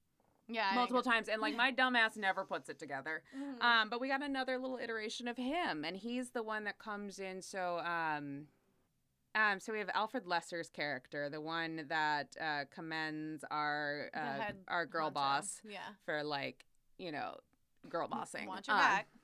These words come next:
Speaker 2: yeah, like, watch your back. People, bitch is gonna be coming for you because you pissed him off.
Speaker 1: Yeah.
Speaker 2: Um,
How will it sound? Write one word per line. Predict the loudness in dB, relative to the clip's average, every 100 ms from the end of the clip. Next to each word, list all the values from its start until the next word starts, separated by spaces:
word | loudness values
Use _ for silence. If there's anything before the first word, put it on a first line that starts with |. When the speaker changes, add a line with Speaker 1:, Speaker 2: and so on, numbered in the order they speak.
| -12
Speaker 2:
yeah, | 0 2 2
like, | 0 0
watch | 0 -2
your | 0
back. | 4 6 4 0
People, | -6 -6 -6
bitch | -6 -8 -6
is |
gonna | -6 -4
be | -6
coming | -4 -4 -4
for | -4 -4
you | -4 -4
because | -6 -6 -8
you |
pissed | -10 -10
him | -10
off. | -10 _ _ -20 -14
Speaker 1:
Yeah. | -12 -10 0
Speaker 2:
Um, | 4 6 4 2 -6